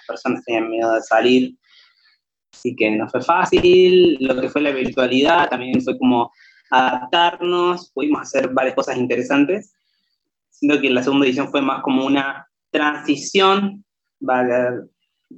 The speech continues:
valga la redundancia de la palabra también, <laughs>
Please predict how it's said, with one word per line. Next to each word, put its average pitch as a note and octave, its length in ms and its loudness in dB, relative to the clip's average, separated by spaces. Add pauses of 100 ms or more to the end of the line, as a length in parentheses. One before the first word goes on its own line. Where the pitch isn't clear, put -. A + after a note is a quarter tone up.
(160)
valga D3 300 0
la C#3 100 -2
redundancia C#3 580 -2
de C3+ 80 2
la B2+ 80 0
palabra D#3+ 380 0
también, D#3+ 320 -6
<laughs> G3 560 -6